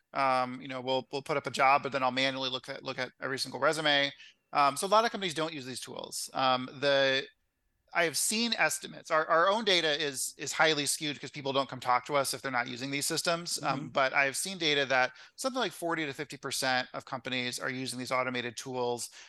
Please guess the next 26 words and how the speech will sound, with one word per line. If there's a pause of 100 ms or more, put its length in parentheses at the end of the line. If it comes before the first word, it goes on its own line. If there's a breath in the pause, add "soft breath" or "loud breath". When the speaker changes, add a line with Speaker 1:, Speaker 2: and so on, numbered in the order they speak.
(160 loud breath)
Speaker 1:
Um,
that's
gonna
skew
towards (160)
mid-sized
to
large
companies
rather
than
small
business,
for
sure. (380 loud breath)
Um,
but
yeah,
I
think
you're
right.
I
think
that
especially,